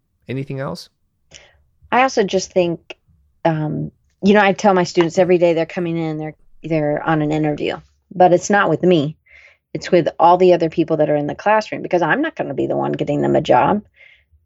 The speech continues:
Speaker 2: Um, the other people in this classroom are gonna be the ones that are gonna have a job opening and be like, "Oh yeah, Judy, you know, she was awesome at illustrating like this," or, "Man, she was fast at coding," or, "She was, could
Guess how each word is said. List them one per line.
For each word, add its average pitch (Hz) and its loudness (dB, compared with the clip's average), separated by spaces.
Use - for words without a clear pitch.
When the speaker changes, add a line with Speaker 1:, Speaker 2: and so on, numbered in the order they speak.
Speaker 2:
Um, 147 2
the 180 6
other 190 6
people 196 0
in 156 -2
this 151 -6
classroom 143 -2
are 147 -8
gonna 151 -6
be 147 -6
the 151 -4
ones 143 -6
that - 2
are 147 -2
gonna 165 2
have 156 -2
a 156 4
job 160 2
opening 151 -4
and 147 -6
be 151 -2
like, 147 0
"Oh 165 2
yeah, 220 2
Judy, 214 -2
you 180 4
know, 175 6
she 165 0
was 160 4
awesome 185 2
at - -6
illustrating 151 0
like 135 -4
this," 139 2
or, 156 0
"Man, 226 0
she - -2
was 160 0
fast 214 0
at 208 -2
coding," 175 2
or, 151 -6
"She 190 -6
was, 190 2
could 165 2